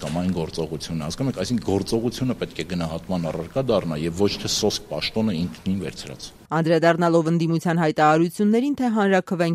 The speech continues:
Speaker 2: կեղծվելու է, Մուկուչյանն ասաց. «Ընտրական գործընթացը չսկսած դատողություններ են անում, այնինչ փաստեր են պետք»։
Speaker 1: Այն, ինչ որ ասվում է, դրա վերաբերյալ չեն ներկայացվում, թեկուզ վատ, այսպես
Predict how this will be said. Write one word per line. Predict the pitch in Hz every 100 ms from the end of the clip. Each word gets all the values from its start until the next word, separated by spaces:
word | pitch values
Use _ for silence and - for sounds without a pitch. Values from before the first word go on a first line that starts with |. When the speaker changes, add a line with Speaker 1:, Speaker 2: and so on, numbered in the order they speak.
| 160
Speaker 2:
կեղծվելու | 131 - 131 127 151
է, | 226 185
Մուկուչյանն | - 120 - 131 139 139
ասաց. | - 160 - -
«Ընտրական | 156 147 131 139 143
գործընթացը | 147 - 151 156 143 - 139
չսկսած | 160 - - 240 233
դատողություններ | 170 160 160 151 151 160 151 139 131
են | 131
անում, | 135 131 - - -
այնինչ | 202 220 240 -
փաստեր | 262 247 - 262 165
են | 123
պետք»։ | 113 - - - - 127
Speaker 1:
Այն, | 127 110
ինչ | 104 95
որ | 92 87
ասվում | 92 - 202
է, | 208 117
դրա | 104
վերաբերյալ | 98 95 95 98 95
չեն | - 95 92
ներկայացվում, | 85 92 90 95 - 156 196 190 - - -
թեկուզ | 107 - 135 151 143 - 90 85 87
վատ, | 107 123 135 110 92
այսպես | 92 - 90